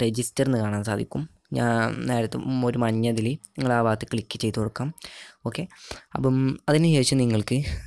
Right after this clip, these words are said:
താഴോട്ടൊന്ന് സ്ക്രോൾ ചെയ്ത് കൊടുക്കാം. അപ്പോൾ ഈ ഒരു ഇൻ്റർഫേസ് കിട്ടുന്നതിന് ശേഷം താഴേക്ക് സ്ക്രോൾ ചെയ്തതിന് ശേഷം നിങ്ങളുടെ മൊബൈൽ നമ്പർ ഒന്ന് എൻ്റർ ചെയ്ത് കൊടുക്കുക. ഓക്കെ, നിങ്ങളുടെ മൊബൈൽ ഇതിലേക്ക് രജിസ്റ്റർ ചെയ്യുന്നതിനായിട്ട്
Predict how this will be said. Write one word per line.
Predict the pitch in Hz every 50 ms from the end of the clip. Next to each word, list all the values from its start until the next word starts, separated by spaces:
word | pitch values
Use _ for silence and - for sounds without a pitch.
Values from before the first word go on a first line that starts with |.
| - - - - -
താഴോട്ടൊന്ന് | 135 131 135 135 139 143 131 143 139 127 131 -
സ്ക്രോൾ | - - 113 110 107
ചെയ്ത് | 107 107 110
കൊടുക്കാം. | - 170 - - - - _ - - - - - - -
അപ്പോൾ | - - 143
ഈ | 143 147
ഒരു | 143 156 156
ഇൻ്റർഫേസ് | 139 127 127 127 - 143 135 131 - 135
കിട്ടുന്നതിന് | 131 120 - 123 127 123 123 120 113
ശേഷം | 113 123 123 - 123
താഴേക്ക് | 113 110 113 117 113 - 135 131
സ്ക്രോൾ | - - - 117 113 113
ചെയ്തതിന് | 117 110 113 107 107 104
ശേഷം | - - 127
നിങ്ങളുടെ | 127 127 131 135 143 147 147
മൊബൈൽ | 147 143 147 165 170 156 123
നമ്പർ | 110 110 110 110 117 120 113
ഒന്ന് | 113 123 135 127 117
എൻ്റർ | 110 113 117 120 113 107
ചെയ്ത് | 107 104 110 120 123
കൊടുക്കുക. | 127 120 - - - - - - - -
ഓക്കെ, | 110 143 165 - - - - - - - - -
നിങ്ങളുടെ | 143 139 131 123 127 151 151 147
മൊബൈൽ | 135 127 120 123 120 117 - -
ഇതിലേക്ക് | 127 123 123 123 - 151 143 131
രജിസ്റ്റർ | 123 123 123 117 - - 143 139
ചെയ്യുന്നതിനായിട്ട് | 135 123 120 120 123 123 117 110 110 113 143